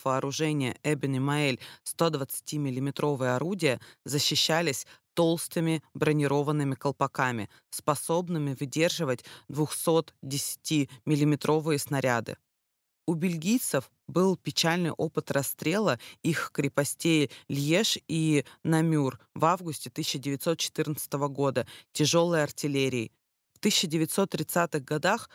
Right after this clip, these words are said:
в ходе постройки новых фортов они учли опыт прошлого. Теперь крыши казематов были из бетона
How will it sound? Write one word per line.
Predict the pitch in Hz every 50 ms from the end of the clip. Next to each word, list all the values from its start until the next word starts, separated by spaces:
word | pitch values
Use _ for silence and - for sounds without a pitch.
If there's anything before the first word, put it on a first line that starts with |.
| - _ _
в | -
ходе | - - 165 165 151 151
постройки | - - 147 - - - - 165 165 160 - - 156
новых | 143 143 170 220 254 233 202 - -
фортов | - 139 131 127 - - 135 127 - - - - - - - _
они | 139 151 170 175 190 196
учли | 190 175 - - - 196 196 185 - -
опыт | - 151 151 - - - -
прошлого. | - - 147 143 135 - - - - 123 117 123 - _ _
Теперь | - 156 143 - 160 160 185 226 -
крыши | - - 151 147 151 147 - - 143 113
казематов | - - 143 131 117 147 143 143 147 175 196 - 135 - - - - _ -
были | - 143 185 185 170 165
из | 151 139 120
бетона | 120 156 151 - - 190 214 240 226 175 127